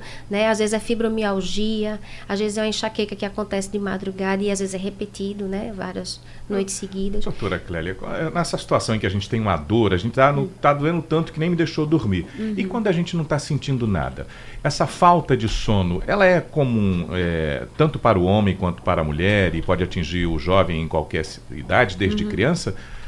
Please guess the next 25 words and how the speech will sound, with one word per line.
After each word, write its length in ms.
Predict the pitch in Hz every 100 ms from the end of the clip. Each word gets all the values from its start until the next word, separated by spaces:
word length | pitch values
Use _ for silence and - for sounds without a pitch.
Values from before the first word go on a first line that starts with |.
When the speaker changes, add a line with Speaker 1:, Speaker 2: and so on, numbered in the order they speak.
| -
Speaker 2:
Essas 240 | 160 156 -
situações, 480 | 139 117 - 90
é 80 | 131
mais 180 | 156 143
comum 240 | 147 127
para 140 | 113 107
homem, 260 | 139 131
mulher 400 | 110 95 110 120
e 40 | 107
qualquer 340 | 95 98 90
idade? 500 | 82 123 175 165 190 - - -
E 140 | 156 160
quando 360 | - 175 160
não 160 | 151 151
se 180 | - 123
tá 180 | - 139
sentindo 560 | - 123 - 131 123
nada 340 | 113 117 117 107
que 140 | -
incomode, 580 | 95 98 92 104 117 110
a 60 | 107
pessoa 300 | 104 - 101
deveria 460 | 160 139 135 185
estar 200 | - 127
dormindo? 460 | 107 98 78 -